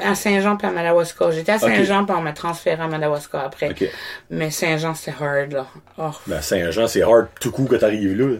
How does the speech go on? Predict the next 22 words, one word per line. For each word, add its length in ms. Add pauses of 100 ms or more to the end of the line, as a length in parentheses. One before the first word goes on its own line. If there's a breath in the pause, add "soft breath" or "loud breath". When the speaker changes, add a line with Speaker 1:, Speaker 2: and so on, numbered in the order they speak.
(320 loud breath)
Speaker 1:
Ouais, 300
Speaker 2:
<laughs> 120
Speaker 1:
mais 100
j'ai 160
vécu 340
à 60
Saint-Jean, 380
Speaker 2:
Ok. 60
Speaker 1:
ça 100
fait, 100
je 80
sais 140
quoi 120
ce 80
que 120
c'est, 220
là. 100 (560 loud breath)
Mais, 600
euh, 40
à 20
Madawaska, 640
euh, 500